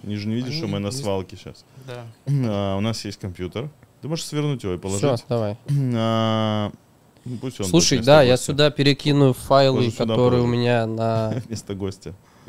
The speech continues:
Speaker 2: Как некрасиво было.
Speaker 1: Не надо?
Speaker 2: Его не
Speaker 1: Ну, положи.
Speaker 2: на общаке некрасиво. Давай.
Speaker 1: А,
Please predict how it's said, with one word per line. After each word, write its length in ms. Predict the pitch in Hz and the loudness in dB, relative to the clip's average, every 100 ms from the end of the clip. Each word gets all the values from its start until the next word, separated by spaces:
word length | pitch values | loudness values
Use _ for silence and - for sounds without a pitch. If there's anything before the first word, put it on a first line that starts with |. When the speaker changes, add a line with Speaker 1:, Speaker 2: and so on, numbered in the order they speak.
| - | -2
Speaker 2:
Как 260 | 147 120 120 | -2 -2 -6
некрасиво 360 | 120 120 151 - | -10 -14 -10 -6
было. 260 | - 120 - - | -8 -10 -18 -8
Speaker 1:
Не 120 | 98 | -4
надо? 220 | 123 131 | -2 -2
Speaker 2:
Его 100 | 123 | -6
не 120 | 120 120 | -10 -10
Speaker 1:
Ну, 100 | 104 | -6
положи. 380 | 123 123 110 90 | -4 -4 -6 -10
Speaker 2:
на 80 | 131 | -14
общаке 320 | - 147 - | -20 -20 -20
некрасиво. 460 | - - - - | -20 -20 -20 -20
Давай. 160 | 147 151 | -12 -6
Speaker 1:
А, 340 | 113 113 113 | -2 0 -2